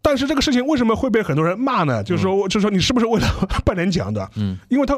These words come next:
Speaker 1: 他不是，但他后来不是说我不要这个半年奖了吗？
Speaker 2: 嗯。
Speaker 1: 我不要那个 bonus 了吗？
Speaker 2: 嗯。
Speaker 1: 但是很多人质疑说你这个只是一个惺惺作态。
Speaker 2: 啊。
Speaker 1: 就是为什么呢？就是说根据日本的法律，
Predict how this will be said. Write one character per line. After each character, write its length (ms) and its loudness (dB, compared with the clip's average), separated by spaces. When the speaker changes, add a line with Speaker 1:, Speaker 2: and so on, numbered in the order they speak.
Speaker 1:
他 140 0
不 100 -2
是， 80 -4
但 180 0
他 120 0
后 100 0
来 80 0
不 80 -6
是 80 0
说 100 2
我 100 0
不 140 -2
要 140 2
这 80 0
个 40 0
半 100 0
年 100 0
奖 140 0
了 80 -4
吗？ 140 0
Speaker 2:
嗯。 60 -4
Speaker 1:
我 60 0
不 80 2
要 160 2
那 60 -2
个 100 0
bonus 320 -2
了 80 0
吗？ 100 -2
Speaker 2:
嗯。 60 -4
Speaker 1:
但 80 2
是 60 -2
很 60 -2
多 100 0
人 40 -2
质 160 -2
疑 80 2
说 120 0
你 80 0
这 100 0
个 60 0
只 120 -6
是 220 -4
一 80 0
个 180 0
惺 200 2
惺 260 0
作 160 0
态。 200 -2
Speaker 2:
啊。 160 0
Speaker 1:
就 60 2
是 100 0
为 80 2
什 140 -2
么 60 0
呢？ 160 -2
就 120 0
是 40 2
说 80 0
根 200 2
据 140 -2
日 180 0
本 120 2
的 80 2
法 340 -2
律， 300 0